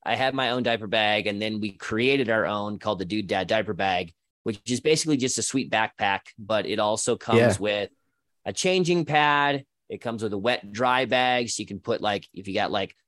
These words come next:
Speaker 1: a blowout and you wanna throw clothes in there and keep 'em,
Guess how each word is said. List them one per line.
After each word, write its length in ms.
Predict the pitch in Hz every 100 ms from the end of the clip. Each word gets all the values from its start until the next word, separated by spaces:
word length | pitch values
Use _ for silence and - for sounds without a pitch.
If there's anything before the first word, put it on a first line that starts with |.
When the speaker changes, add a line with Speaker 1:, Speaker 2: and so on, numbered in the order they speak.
| -
Speaker 1:
a 60 | 95
blowout 500 | 120 123 120 117 117
and 80 | -
you 60 |
wanna 160 | 104 98
throw 340 | - 113 110
clothes 400 | - - 117 113
in 80 | 113
there 260 | 110 113 110
and 120 | 101
keep 200 | - 104
'em, 280 | 104 90